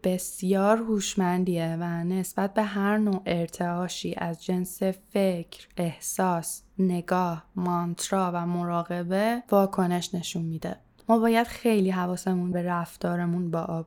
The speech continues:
باشه. باید با شکرگزاری و احترام بیشتری باهاش برخورد کنیم و مراقب ارتعاش و انرژی که به آب می‌دیم باشیم.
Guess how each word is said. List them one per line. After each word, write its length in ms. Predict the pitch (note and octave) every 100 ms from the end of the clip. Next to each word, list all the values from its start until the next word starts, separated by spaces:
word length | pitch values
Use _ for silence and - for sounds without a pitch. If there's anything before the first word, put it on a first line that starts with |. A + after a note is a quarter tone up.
| -
باشه. 460 | E3 - - E3+ -
باید 320 | F#3 F#3+ G3
با 300 | G#3 F#3 F3 -
شکرگزاری 1120 | - G3 F#3 F3+ - - F3+ F3 F3+ F3 F#3+
و 220 | A3+ A3+
احترام 580 | - F#3+ F3+ F#3+ F3+ F#3+
بیشتری 500 | G#3+ F#3+ - F#3 F3+
باهاش 360 | E3 D#3+ D#3+ -
برخورد 640 | E3 D#3+ D#3+ - E3+ E3
کنیم 380 | - E3+ E3+ E3
و 260 | E3+ E3+ E3 -
مراقب 580 | G3 G3+ G3+ F#3+ G#3 -
ارتعاش 680 | F#3+ F#3+ F#3 F#3 F#3+ G3+ -
و 20 |
انرژی 640 | A3+ F#3+ F3+ F3 E3 F#3+
که 180 | G#3+ G3
به 120 | E3
آب 260 | E3+ F3 E3
می‌دیم 600 | F3 E3+ D#3 F3 F#3 F#3+ -
باشیم. 500 | F3+ D#3+ - - G3